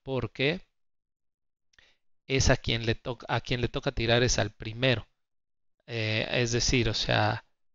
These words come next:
eh, la primera carta la tira el uno, la segunda carta la tira el dos, la tercera carta la vuelve a tirar el uno, la cuarta carta la tira el dos. Entonces, si hay un número par de cartas, la primera,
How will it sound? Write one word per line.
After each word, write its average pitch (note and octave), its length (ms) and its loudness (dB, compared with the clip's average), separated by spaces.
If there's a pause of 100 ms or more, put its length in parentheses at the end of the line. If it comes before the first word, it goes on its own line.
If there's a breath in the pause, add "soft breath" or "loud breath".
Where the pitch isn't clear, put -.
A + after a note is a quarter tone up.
(520)
eh, A2+ 300 -2
la A2 180 2
primera B2 400 0
carta A#2+ 380 -4
la G#2+ 140 -2
tira A#2+ 280 0
el C#3+ 140 0
uno, C#3 640 -2
la A2 180 2
segunda A2+ 480 -2
carta A#2 420 -6
la G#2 160 -4
tira G#2+ 300 -6
el G#2+ 140 -6
dos, C#3 580 -2
la A2 180 -2
tercera A2+ 420 -4
carta A2 400 -8
la G#2 120 -6
vuelve G#2+ 260 -4
a G2+ 60 -4
tirar G#2 340 -4
el A#2 160 -6
uno, B2+ 400 -8 (640)
la A2 160 -6
cuarta - 420 -4
carta G#2+ 360 -6
la G2+ 140 -6
tira A2 260 -6
el A#2 120 -6
dos. D3 340 0 (580 loud breath)
Entonces, C#3+ 680 6
si - 200 6
hay D#3+ 160 8
un D#3+ 80 -4
número D3+ 320 0
par C#3+ 180 0
de C#3 120 2
cartas, D3 500 0
la B2 120 2
primera, A#2+ 840 2